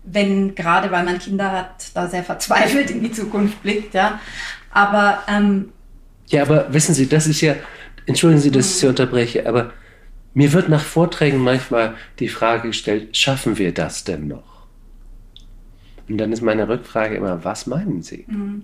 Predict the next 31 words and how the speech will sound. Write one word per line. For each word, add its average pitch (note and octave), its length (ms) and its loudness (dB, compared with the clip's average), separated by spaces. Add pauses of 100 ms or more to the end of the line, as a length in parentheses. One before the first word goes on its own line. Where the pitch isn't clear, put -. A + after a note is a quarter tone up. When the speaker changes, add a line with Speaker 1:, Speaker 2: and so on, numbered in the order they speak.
Speaker 2:
Was? D3 500 -4 (600)
Und A#2+ 160 -2
wie C3+ 80 4
soll C#3 380 4
es C3+ 340 0
schaffen B2+ 420 0
aussehen?“ - 680 -4 (1040)
Speaker 1:
Das A3 140 -6
ist A3+ 140 -6
die A3+ 60 -2
Frage, A3 460 2
alles G#3 280 0
wird G3+ 180 -6
gut, A3+ 200 -4
aber F#3+ 220 -2
was F#3+ 140 -6
heißt G3 320 -8
gut, F#3 280 -14
ja? F3 120 -8
Speaker 2:
Richtig, - 420 2
Speaker 1:
Das C#3+ 120 0
ist C#3+ 60 4
Speaker 2:
aber C#3 180 2 (720)
unser D#3 300 6
Leben F3 340 4
ist C3 140 2
eine C3+ 240 4
Aufeinanderfolge C3+ 880 2
von A2+ 180 -2
Schwierigkeiten, A#2+ 960 0
Krankheiten, A2+ 920 0